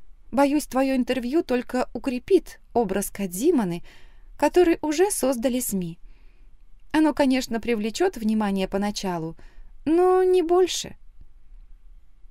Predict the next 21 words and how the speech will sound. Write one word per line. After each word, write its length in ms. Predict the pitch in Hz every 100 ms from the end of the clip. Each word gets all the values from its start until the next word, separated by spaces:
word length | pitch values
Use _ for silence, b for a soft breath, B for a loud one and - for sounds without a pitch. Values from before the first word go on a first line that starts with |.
| -
Город 440 | 196 180 240 254 190
за 200 | 202 185
окном 400 | - 180 185 -
убегал 460 | 165 165 151 160 147
все 260 | - 147
дальше 560 | 135 147 175 226 - 233
и 180 | - 202
дальше. 600 | 165 151 156 - - - - - - - - - -
Свет 440 | - - 277 359 214
ламп 400 | 208 277 311 -
в 220 | 185 175
вагоне 580 | 202 190 208 208 202 196 -
неожиданно 720 | 185 175 165 202 202 180 165
начал 460 | 160 156 151 156
казаться 680 | - 151 143 190 208 - 196 - - -
слишком 520 | - 160 - 185 185
резким. 560 | 170 - - - - - - - - - - - - - - - - - - - -
«Ты 140 | 330 320
слишком 680 | 269 277 370 - - 359 -
восхищаешься 1000 | 269 285 - 269 - 262 294 - -
Монако 640 | 233 233 247 294 - -